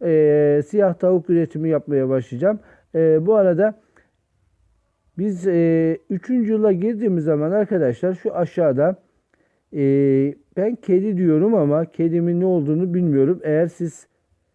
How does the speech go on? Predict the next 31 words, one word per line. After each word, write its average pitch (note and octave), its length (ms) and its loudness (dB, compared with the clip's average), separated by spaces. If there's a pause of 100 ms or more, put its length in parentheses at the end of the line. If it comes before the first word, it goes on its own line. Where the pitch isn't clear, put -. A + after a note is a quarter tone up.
(240)
e, C3+ 80 -2 (680)
ne D3+ 120 -4
olduğunu E3 500 -2
biliyorsanız F3 640 -4
yorumlara E3 480 0
yazarsanız E3 640 -2
sevinirim. D3 500 -2
Bu G#3 80 0
arada E3+ 280 0
şu F3+ 200 -8
soğanlarımı F3 640 -2
da C#3 100 -2
alayım F3+ 300 0
arkadaşlar B2+ 680 -2
bir. F#3 140 -2 (260)
Gerçi F3+ 380 -2
bunları E3+ 320 0
topladığım E3+ 540 -4
zaman E3 260 -2 (180)
pek F#3 260 -4
para F3 220 -2
etmiyorlar E3 560 -2
ama D3+ 320 0 (500)
yine D3 340 -4
de E3 180 -4 (1200)
ben C3 220 -6
bunları D3 240 0
topluyorum. C#3+ 580 -4
Ondan C#3+ 280 -4
sonra A#2 340 -6
da E3 140 -4